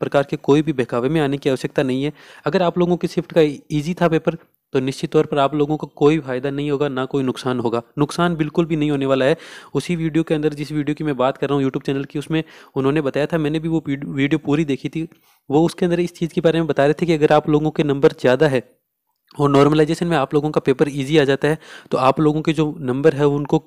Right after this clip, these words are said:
कम किए जाने की संभावनाएं हैं। मैं आप लोगों को आज बता रहा हूं, अगर नॉर्मलाइजेशन के बाद में कोई भी एक भी स्टूडेंट ऐसा मिल जाए कि सर मेरे नंबर कम हो गए हैं,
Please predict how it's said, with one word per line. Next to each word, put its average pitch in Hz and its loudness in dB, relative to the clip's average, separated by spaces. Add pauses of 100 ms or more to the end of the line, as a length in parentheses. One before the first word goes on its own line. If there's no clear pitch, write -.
कम 156 2
किए 139 2
जाने 135 0
की 135 -6
संभावनाएं 120 -2
हैं। 143 -2
मैं 143 0
आप 131 0
लोगों 131 2
को 139 2
आज 143 2
बता 143 2
रहा 135 2
हूं, 151 0 (340)
अगर 139 2
नॉर्मलाइजेशन 139 2
के 147 0
बाद 135 2
में 151 -4
कोई 165 -2
भी 147 -6 (100)
एक 147 -6
भी 156 0
स्टूडेंट 135 -4
ऐसा 147 -4
मिल 127 -2
जाए 139 2
कि 143 -4
सर 127 -6
मेरे 127 -2
नंबर 127 -4
कम 156 0
हो 131 6
गए 127 0
हैं, 139 -2